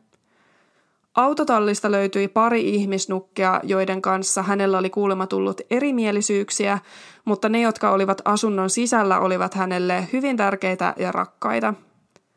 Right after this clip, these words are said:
Moskvinin äiti Elvira, joka oli seitsemänkymmentäkuusivuotias, kun hänen poikansa pidätettiin, sanoi, että he olivat nähneet nuket, mutta eivät osanneet aavistaa, että niiden sisällä on ruumiita.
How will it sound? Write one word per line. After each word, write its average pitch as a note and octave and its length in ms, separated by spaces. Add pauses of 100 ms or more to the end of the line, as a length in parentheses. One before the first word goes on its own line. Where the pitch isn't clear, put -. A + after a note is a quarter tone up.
(720)
Moskvinin A#3+ 720
äiti G3 720
Elvira, G3 720
joka F#3+ 340
oli F#3+ 180
seitsemänkymmentäkuusivuotias, G3 1600
kun F#3+ 160
hänen F#3+ 260
poikansa F#3+ 540
pidätettiin, F#3+ 760 (420)
sanoi, B3 440
että G#3 220
he A#3+ 140
olivat A#3+ 260
nähneet C4 480
nuket, G#3+ 460
mutta G3+ 320
eivät G3+ 300
osanneet F#3+ 500
aavistaa, G3 640
että F#3 200
niiden F#3 360
sisällä F#3 460
on F3+ 180
ruumiita. F#3+ 600